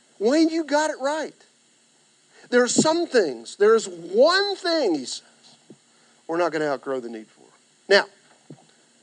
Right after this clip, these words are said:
uh, let me apply this at the end just by filling in your blanks at the, at the bottom. I think in verse twelve and thirteen, he is saying, I, I'm pretty sure, faith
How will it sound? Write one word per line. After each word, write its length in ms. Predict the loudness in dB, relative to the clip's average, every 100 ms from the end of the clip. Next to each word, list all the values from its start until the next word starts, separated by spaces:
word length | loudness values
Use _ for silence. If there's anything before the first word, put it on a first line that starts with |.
| _ _ _ _ _ _ _ _ _ _ _ _ _
uh, 60 | 6 6 -2 -20 -20 _ _ 0
let 120 | 4
me 120 | 4
apply 340 | 2 4 6 6
this 240 | 4 2 -6
at 140 | -4
the 120 | -2
end 260 | 0 -2 -2
just 280 | -10 -14 -2
by 140 | -2
filling 240 | 0 -2 0
in 60 |
your 80 | -4
blanks 340 | 0 0 0 -10
at 60 |
the, 60 | -20 _ -20
at 100 | -20
the 60 |
bottom. 260 | -16 -16 -18 _ _ _ _
I 140 | 0
think 380 | 0 0 0 2
in 120 | -2
verse 240 | 2 0 0
twelve 280 | 0 0 0
and 100 | -4
thirteen, 400 | -6 -4 -6 -6
he 120 | -4
is 180 | -4 -4
saying, 400 | -4 -6 -8 -18 _ _ _ _
I, 100 | -8 -8
I'm 120 | -10
pretty 200 | -8 -8
sure, 240 | -10 -14 -16 _ -14 -14 _ _ _ _
faith 800 | -20 4 6 6 -2 -8 -18